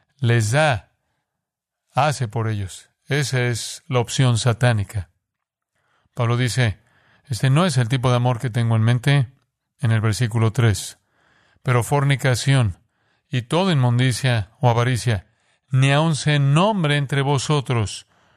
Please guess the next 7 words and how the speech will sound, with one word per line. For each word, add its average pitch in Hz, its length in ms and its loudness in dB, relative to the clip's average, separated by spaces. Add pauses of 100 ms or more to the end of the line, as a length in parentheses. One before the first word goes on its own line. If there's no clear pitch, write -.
(240)
como 117 260 0
conviene 123 480 2
a 117 60 2
santos". 107 600 -2 (640)
Nunca 185 720 0
debe 147 360 0
suceder 123 680 0